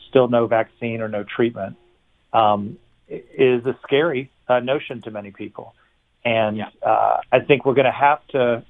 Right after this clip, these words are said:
Speaker 1: uh, work our way back. It'll be slow. Um, I track China, uh, and South Korea. If you look at shopper track data, they're still twenty-five, thirty percent below in retail traffic where they were before they had their incidences. And of course,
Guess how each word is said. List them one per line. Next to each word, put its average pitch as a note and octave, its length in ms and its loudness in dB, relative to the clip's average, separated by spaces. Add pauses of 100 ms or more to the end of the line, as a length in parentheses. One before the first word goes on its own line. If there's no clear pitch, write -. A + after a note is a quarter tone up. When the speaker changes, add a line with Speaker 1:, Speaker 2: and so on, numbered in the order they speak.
(140)
Speaker 1:
uh, A2+ 200 -2
work C3+ 300 2
our B2 120 6
way A#2 180 0
back. A2 400 2
It'll A2+ 120 -2
be A2+ 260 0
slow. A2+ 320 4 (540)
Um, A2 320 -2
I C3+ 100 4
track B2+ 400 2 (180)
China, C3+ 400 -4 (560)
uh, A#2 160 -4
and A#2 160 -8
South B2 260 2
Korea. C3 600 -2
If A2+ 100 -8
you B2 80 4
look C3 140 2
at A#2+ 80 -4
shopper B2 360 2
track B2 380 0
data, A#2+ 400 -2 (340)
they're C3 160 2
still B2+ 380 0 (140)
twenty-five, B2 680 -2
thirty B2+ 200 -4
percent B2 540 -8
below A#2 400 0
in A2 120 -8
retail A#2 360 -4
traffic A#2+ 500 -2
where A#2 140 0
they A2 100 0
were A2+ 380 0 (400)
before A#2+ 260 2
they A#2+ 140 4
had G#2+ 200 0
their A2 160 2
incidences. B2+ 680 -6
And C3 40 -6
of G#2+ 100 -6
course, A#2 180 2